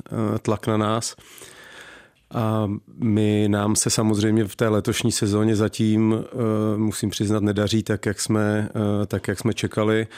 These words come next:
A to i přesto, eh, že jsme do ní šli s vědomím, že máme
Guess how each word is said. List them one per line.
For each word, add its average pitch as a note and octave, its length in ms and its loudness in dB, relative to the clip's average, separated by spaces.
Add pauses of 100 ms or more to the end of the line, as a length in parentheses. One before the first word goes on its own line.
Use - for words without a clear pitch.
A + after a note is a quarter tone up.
(240)
A - 80 -4
to - 140 -4
i A#2 80 0
přesto, A2 760 0
eh, G#2+ 460 -6
že G2+ 120 0
jsme G#2+ 220 0
do G2+ 80 2
ní G#2 160 2
šli A2 200 2
s F#2 60 -4
vědomím, G#2 420 2
že G2+ 120 2
máme G#2 480 2